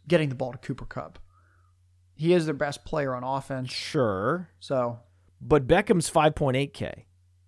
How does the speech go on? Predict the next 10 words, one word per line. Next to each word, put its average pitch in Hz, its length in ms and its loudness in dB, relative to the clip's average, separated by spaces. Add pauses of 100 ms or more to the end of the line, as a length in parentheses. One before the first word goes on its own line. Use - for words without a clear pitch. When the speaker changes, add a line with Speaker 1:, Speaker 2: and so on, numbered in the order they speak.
(120)
Speaker 1:
Yeah, 165 160 2
I - 20 2
was 160 100 -2
gonna 185 160 0
say 165 280 2
that 143 260 -2
what 170 140 4
I 190 100 4
like 185 340 4
about 151 440 0